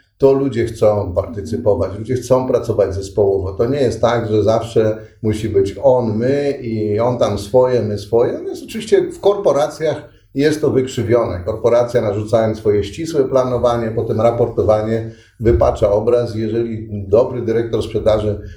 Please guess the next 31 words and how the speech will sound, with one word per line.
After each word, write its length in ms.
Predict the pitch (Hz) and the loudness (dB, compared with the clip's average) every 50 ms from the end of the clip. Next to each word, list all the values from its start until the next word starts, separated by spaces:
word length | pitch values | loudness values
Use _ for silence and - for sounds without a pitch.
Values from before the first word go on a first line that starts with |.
| - - | -4 0
nie 160 | 110 117 123 | 2 4 4
rozumie, 500 | 123 127 127 127 139 127 110 98 92 95 | 4 4 4 4 2 2 2 0 -2 -2
że 100 | 95 104 | -2 -2
musi 520 | 104 110 113 - - 113 107 104 101 98 - - - - _ - | -2 -2 -2 -2 -2 -2 -2 0 -2 -2 -6 -10 -16 -14 _ 0
wyrwać 400 | 107 113 117 107 104 107 104 101 | 4 4 4 6 4 2 2 0
ludzi 260 | 101 101 101 98 98 | -4 -8 -8 -8 -8
z 80 | 95 - | -4 -2
tego, 380 | 113 104 101 104 101 104 104 | 0 0 0 -2 -4 -4 -4
z 100 | 101 - | -4 -4
tego 360 | - 107 101 104 104 101 101 104 107 107 117 | -2 -2 0 2 2 2 0 0 -4 -6 -6
nie-, 420 | 120 120 120 123 131 131 - - - 127 | -4 -2 2 2 2 2 0 -2 -8 -4
nieprzyjmowanego 1200 | 131 131 135 135 135 131 131 - - - 131 131 123 123 123 117 117 120 120 120 110 104 101 98 | 0 2 2 2 2 0 -2 -4 -2 2 2 4 4 4 2 2 2 2 0 0 0 0 0 0
albo 160 | 98 101 104 | 0 0 -2
nieakceptowalnego 1200 | 113 120 117 104 - - 117 - - 110 101 107 107 107 113 117 110 110 107 101 98 98 95 - - 117 107 98 | -2 -2 -4 -4 -6 -10 -10 -8 -4 0 0 0 2 2 0 -2 0 2 2 2 2 0 -2 -8 -10 -8 -8 -8
systemu, 580 | 92 - 113 101 - - 123 120 117 113 101 | -6 -4 -6 -2 2 4 4 4 4 2 0
metodologii 840 | 98 107 110 107 113 101 104 101 98 101 117 120 123 131 131 131 131 - - - - | 0 -2 0 0 0 0 2 2 2 2 2 0 -2 -2 -4 -4 -4 -8 -16 -18 -14
i 80 | - 110 | -12 -12
stworzyć 440 | - - - 123 117 113 104 98 - | -4 0 2 2 2 2 0 -4 -6
swój 220 | - - 104 95 | -4 -4 -2 0
własny, 520 | 90 95 107 117 117 - - - 113 113 | 2 2 2 2 0 -2 -4 -8 -6 -4
no 160 | 113 110 107 107 | -2 -2 -2 -2
to, 200 | 110 113 110 107 | 0 0 0 0
to 160 | 113 113 104 | 2 0 0
wtedy 340 | - - 113 107 104 - 98 | 0 0 0 0 0 -2 -4
rzeczywiście 580 | 98 98 98 98 101 98 101 101 - - 98 | -4 -6 -8 -10 -10 -10 -10 -8 -6 -6 -2
kieruje 380 | 98 107 107 104 110 110 104 101 | 0 2 4 4 4 2 2 0
się 120 | - 101 | 0 -2
tym, 240 | 92 101 104 98 92 | -2 -2 -2 -2 0
co 160 | 101 98 90 | 0 0 0
każe 280 | 90 98 95 92 92 92 | 2 0 0 0 0 -2
korporacja. 800 | 90 98 - - 98 90 101 101 - - - 104 104 104 - | -2 -4 -2 -2 -2 0 0 0 -2 0 0 0 0 0 -4